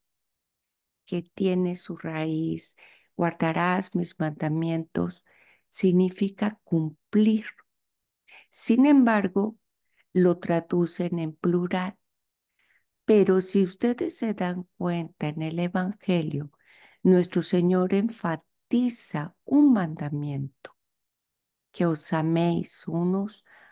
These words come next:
a otros como yo los he amado.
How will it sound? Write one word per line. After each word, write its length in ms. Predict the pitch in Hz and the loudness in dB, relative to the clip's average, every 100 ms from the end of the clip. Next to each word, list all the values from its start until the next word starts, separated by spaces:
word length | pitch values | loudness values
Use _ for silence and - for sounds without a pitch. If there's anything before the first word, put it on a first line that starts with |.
| _ _ | _ _
a 200 | 151 151 | -8 -4
otros 600 | 156 170 175 - 175 - | -2 -4 -6 -6 -6 -6
como 380 | - 151 151 160 | -10 -6 -4 -4
yo 280 | 175 175 175 | -2 0 0
los 380 | 160 156 - | -2 -6 -8
he 160 | 165 156 | -6 -4
amado. 720 | 151 151 156 156 151 147 - | -4 -4 -2 -2 -4 -6 -12